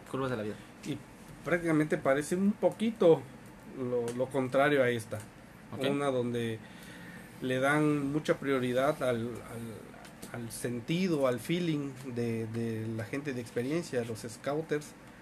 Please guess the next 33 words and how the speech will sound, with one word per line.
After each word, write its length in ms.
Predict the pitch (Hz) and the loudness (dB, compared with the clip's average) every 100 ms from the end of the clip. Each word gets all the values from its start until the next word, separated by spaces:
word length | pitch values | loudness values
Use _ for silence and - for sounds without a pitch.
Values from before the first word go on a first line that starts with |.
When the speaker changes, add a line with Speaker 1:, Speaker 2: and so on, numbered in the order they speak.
| - | -4
Speaker 2:
para 160 | 127 123 | -2 0
encontrar 420 | 120 123 123 127 | 0 0 2 0
talento 540 | - 131 156 175 160 160 - - - - - - - | 0 2 2 4 2 0 -8 -18 -20 -18 -18 -18 -6
en, 300 | 117 117 110 | -2 0 0
en 180 | 120 113 | -4 -4
las 140 | 113 | -4
ligas 400 | 117 123 123 117 | -4 -2 -2 -2
menores 480 | 123 131 151 151 156 - 131 | -2 0 2 2 -2 -6 -8
y 60 | 117 | -2
llevarlo 460 | 113 113 117 113 110 - - - - - - - | -2 -2 -2 -4 -6 -12 -18 -18 -18 -18 -20 -12
a, 200 | - 110 | -6 -4
a 180 | 110 - | -4 -6
las 160 | 110 110 | -6 -4
grandes 320 | 117 127 139 | -2 0 2
ligas 380 | 165 180 160 156 - | 4 6 4 4 -4
para 200 | - 113 | -2 -2
reforzar 580 | 113 107 113 107 117 113 - - - | -2 -4 -6 -4 -2 -2 -6 -14 2
o 120 | 165 | 2
para 180 | - 131 | 4 2
hacer 180 | 127 147 | 2 2
las 120 | 156 | 2
primeras 340 | - 127 135 139 | 0 -2 -2 -2
selecciones 500 | 127 113 131 127 120 | -6 -2 -2 -2 -2
del 220 | 120 117 | -4 -2
draft. 260 | 120 185 - - - | -2 -2 -6 -8 -4
Speaker 1:
Ujú. 180 | 123 202 - - - - - - | -4 -4 -10 -18 -18 -18 -12 -6
Speaker 2:
Este, 400 | 117 110 117 104 | -6 -4 -6 -6
con 180 | - 113 | -4 -2
un, 320 | 123 127 127 120 120 - - - - - - - - - - - - - | -2 -2 -4 -6 -10 -16 -18 -18 -18 -18 -16 -16 -16 -20 -20 -20 -14 -6
con 180 | 127 | -2
un 420 | 135 143 147 143 135 | -2 -2 -2 -4 -4
visor 420 | 127 - 143 185 - - - | -4 2 4 2 0 -16 -12
que, 340 | - 120 110 | -2 0 0